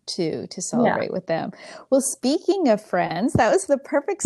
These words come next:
Speaker 1: segue because I don't even know if I introduced the topic, but when I reached out to you and asked you if you would talk, uh, with me for the podcast, we had a couple ideas and you said, "You know, I think I really wanna talk about friendship,"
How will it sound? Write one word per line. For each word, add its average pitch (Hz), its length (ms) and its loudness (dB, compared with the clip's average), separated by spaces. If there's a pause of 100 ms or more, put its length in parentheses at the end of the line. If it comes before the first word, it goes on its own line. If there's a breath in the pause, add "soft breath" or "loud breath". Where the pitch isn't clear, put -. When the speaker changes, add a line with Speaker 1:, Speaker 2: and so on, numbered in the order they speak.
Speaker 1:
segue 226 460 0
because 392 260 2
I 494 140 -2
don't 453 160 -2
even 240 280 0
know 220 260 0
if 220 140 -6
I 202 120 -2
introduced 190 720 -8
the 196 80 -4
topic, 175 580 -4
but 214 140 2
when 233 160 2
I 240 80 6
reached 247 380 -4
out 185 220 -4
to - 120 -12
you 190 140 -4
and 185 100 -6
asked - 580 -8
you 190 140 -4
if 175 220 -8
you 180 80 -6
would 175 160 -6
talk, 349 440 -4 (520 soft breath)
uh, 196 280 -2
with 202 280 -4
me 190 160 -2
for 190 120 -8
the 175 80 -4
podcast, 190 840 0 (680)
we 233 100 2
had 214 100 4
a 196 60 4
couple 220 340 -8
ideas 202 520 -6
and 185 120 -8
you 190 60 -8
said, 185 200 -12
"You 202 100 -2
know, 196 60 -2
I 202 100 -2
think 220 200 -6
I 240 60 -2
really 208 340 -2
wanna 190 280 -10
talk - 340 -4
about - 340 -4
friendship," 190 560 0